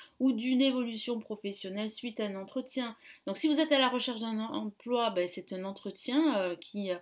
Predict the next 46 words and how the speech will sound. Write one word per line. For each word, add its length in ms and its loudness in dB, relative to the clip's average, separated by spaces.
va 340 2
aboutir 420 -2
à 40 -2
un 280 -4
poste, 380 0
euh, 40 -2
à 320 -8
la 100 -8
signature 380 -6
d'un 120 -4
contrat 300 -12
professionnel. 800 -2
Ou 140 2
si 220 4
vous 100 0
êtes 120 2
déjà 280 2
en 140 -2
poste, 280 2
il 100 -6
peut 120 2
s'agir 420 2
d'une 200 -2
évolution 640 -2
que 80 -4
vous 180 0
attendez. 580 -2
Et 40 -10
cette 200 0
évolution, 800 -2
eh 120 0
bien, 200 2
elle 80 0
va 100 2
se 160 0
matérialiser 920 -2
à 100 2
partir 420 -4
de 80 -4
la 140 -4
fin 140 -8
de 140 -6
ce 180 -12
mois 160 -6
de 120 -8
février. 500 -12